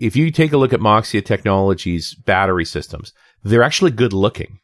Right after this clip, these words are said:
They're not big industrial battery setups. They're, they're panels that fit on the wall. They're one kilowatt battery systems,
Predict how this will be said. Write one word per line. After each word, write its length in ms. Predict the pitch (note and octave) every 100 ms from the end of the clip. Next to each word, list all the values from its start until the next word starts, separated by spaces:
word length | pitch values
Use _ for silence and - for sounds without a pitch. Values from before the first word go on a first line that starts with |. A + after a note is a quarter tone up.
| _ _ _ _ _ _
They're 120 | - G2
not 360 | G#2+ - F#2
big 260 | G2 F#2+ F2
industrial 680 | E2+ F#2 F2+ - G2 E2+ D#2+
battery 440 | E2+ E2 E2+ C#2
setups. 500 | - - - - - - _ _ _
They're, 240 | F2 E2
they're 300 | D#2+ E2+ F2 F2+ - _ -
panels 480 | B2 A#2+ A2+ F2
that 120 | - -
fit 180 | A2
on 200 | F#2+ F#2
the 60 | E2+
wall. 400 | E2 F2+ F2 C2+
They're 120 | D#2+
one 240 | D#2+ G2+ G2
kilowatt 480 | - F2+ E2+ D#2+
battery 320 | - F2 F2+ D#2+
systems, 400 | C2 - D#2